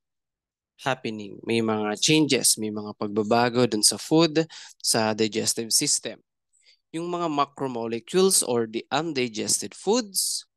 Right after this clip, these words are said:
are converted to micromolecules,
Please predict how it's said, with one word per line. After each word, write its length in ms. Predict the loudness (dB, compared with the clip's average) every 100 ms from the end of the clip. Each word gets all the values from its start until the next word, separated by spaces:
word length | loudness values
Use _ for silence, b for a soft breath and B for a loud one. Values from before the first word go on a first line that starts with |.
| _
are 240 | 0 0 0
converted 720 | -6 -6 -6 -4 -2 -4 -4 -2
to 240 | 0 0 -8 _ _ b _ -8
micromolecules, 1500 | 0 2 2 2 4 4 2 0 -2 -6 -4 -2 2 2 2